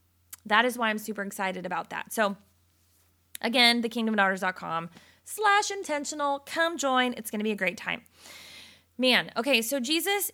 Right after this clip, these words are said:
here in Mark twelve thirty, okay? "Love the Lord your God with all your heart and with all your soul and with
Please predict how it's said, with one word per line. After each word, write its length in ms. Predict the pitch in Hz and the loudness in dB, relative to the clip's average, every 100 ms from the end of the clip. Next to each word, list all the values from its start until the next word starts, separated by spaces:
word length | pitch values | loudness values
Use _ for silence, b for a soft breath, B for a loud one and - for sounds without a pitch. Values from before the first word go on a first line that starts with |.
| _ | _
here 520 | - 294 262 262 262 254 | -10 2 4 8 6 6
in 240 | 240 240 240 | 0 -2 -2
Mark 460 | 233 247 302 - - | 2 4 4 0 -14
twelve 600 | - - 277 262 262 262 254 - | -12 0 6 8 8 4 0 -12
thirty, 600 | - - 226 190 143 - _ _ _ _ _ | -8 2 2 2 -2 -12 _ _ _ _ _
okay? 380 | - 202 214 220 | -2 2 2 0
"Love 640 | 208 214 240 277 302 311 247 | -6 -2 6 8 10 8 6
the 140 | 220 | 0
Lord 420 | 214 233 262 269 | 2 4 6 4
your 160 | 240 208 | 4 0
God 340 | 208 247 247 | 4 6 6
with 220 | 220 208 - | 4 -2 0
all 240 | 240 262 | 4 4
your 140 | 247 202 | 2 -2
heart 380 | - 247 254 254 | 0 2 2 0
and 140 | 214 | -4
with 160 | 202 196 | -4 -4
all 200 | - 247 | -2 0
your 200 | 247 226 | 2 0
soul 360 | 208 - 233 233 | -2 -4 -2 -2
and 100 | 220 | -2
with 160 | 208 208 | -4 -4